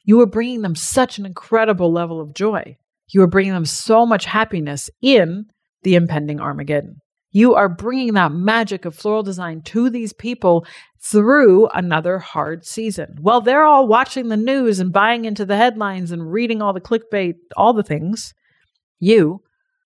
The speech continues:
are going, "I am here to serve the humans. I am here to bring joy. I am here to help you stay connected, stay grounded, despite all of the chaos around you." It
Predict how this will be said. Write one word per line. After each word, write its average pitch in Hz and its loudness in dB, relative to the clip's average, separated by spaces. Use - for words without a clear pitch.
are 175 2
going, 160 -2
"I 165 0
am 190 0
here 180 -4
to 175 -10
serve 156 -6
the 143 -20
humans. 214 -2
I 160 -6
am 147 -12
here 151 -8
to 156 -14
bring 143 -14
joy. 214 2
I 156 -8
am 147 -12
here 160 -10
to 156 -18
help 233 -2
you 185 2
stay 165 0
connected, 185 -2
stay - -4
grounded, 170 -2
despite 170 -2
all 143 -4
of 143 -8
the 147 -12
chaos - -14
around 143 -8
you." - -20
It 190 2